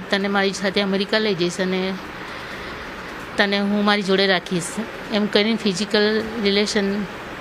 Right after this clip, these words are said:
અવારનવાર રાખ્યા હતા મારી સાથે. અને પછી તે બે હજાર સાતથી લઈ અત્યાર સુધી અમે કેસ કર્યો ને, તે પછી અત્યાર સુધીમાં તે જે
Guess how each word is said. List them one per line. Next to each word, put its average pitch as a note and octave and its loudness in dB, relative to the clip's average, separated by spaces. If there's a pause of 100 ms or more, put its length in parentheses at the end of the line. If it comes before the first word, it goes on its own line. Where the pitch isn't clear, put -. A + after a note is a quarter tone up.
(560)
અવારનવાર G3+ 4
રાખ્યા F#3+ 2
હતા F3 2
મારી F3+ 4
સાથે. F#3+ 0 (1400)
અને G3+ 4
પછી G#3 2
તે A3 4 (1120)
બે A3 8
હજાર A3+ 4
સાતથી A3 4
લઈ A#3 4
અત્યાર G3+ 2
સુધી G3+ 2 (100)
અમે G3+ 2
કેસ G#3 2
કર્યો A3+ 2
ને, A3 0
તે G3+ 2
પછી G3+ 0
અત્યાર G3 2
સુધીમાં F#3+ 2
તે F#3+ 2
જે F3+ 2